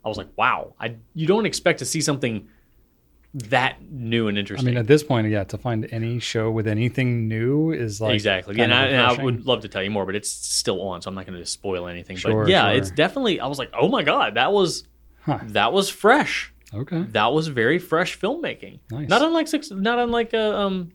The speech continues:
Speaker 2: Like Severance.
Speaker 1: Severance, like,
Speaker 2: Yeah.
Speaker 1: totally new. Like, that would, like,
Speaker 2: Yeah.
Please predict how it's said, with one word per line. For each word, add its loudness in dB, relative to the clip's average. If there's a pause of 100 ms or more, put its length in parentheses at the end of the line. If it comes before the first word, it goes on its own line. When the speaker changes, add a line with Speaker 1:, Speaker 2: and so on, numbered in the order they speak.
Speaker 2:
Like -8
Severance. -6
Speaker 1:
Severance, 2
like, 2
Speaker 2:
Yeah. -4 (160)
Speaker 1:
totally 6
new. 4
Like, -2
that 4
would, -8
like, -2 (500)
Speaker 2:
Yeah. -6